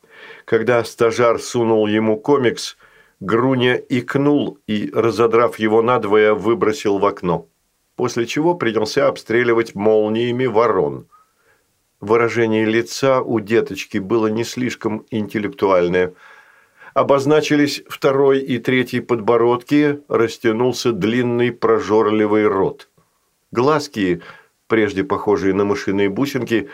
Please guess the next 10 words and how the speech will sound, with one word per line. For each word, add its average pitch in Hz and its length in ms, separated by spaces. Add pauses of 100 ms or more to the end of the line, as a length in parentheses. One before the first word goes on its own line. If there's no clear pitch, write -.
(320)
теперь 135 400
торчали, 120 580
как 110 320
два 120 280
маленьких 110 720
глобуса. 85 840 (2000)
«Весь 160 500
в - 220
своего 147 480
Папахина 107 840